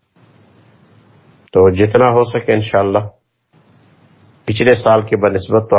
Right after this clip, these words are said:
ہم کافی آگے جا رہے، کیونکہ پچھلے سال میں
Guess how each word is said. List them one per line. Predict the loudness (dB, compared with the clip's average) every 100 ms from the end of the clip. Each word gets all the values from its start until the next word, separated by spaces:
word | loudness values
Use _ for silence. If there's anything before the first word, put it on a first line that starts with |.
| 0
ہم | -2 -4
کافی | -4 -4 -2 -2
آگے | 0 0 0
جا | 2 2 2
رہے، | 0 -4 _ _ _ _ -4
کیونکہ | -2 0
پچھلے | -2 -2 0
سال | 0 2 0
میں | 2 0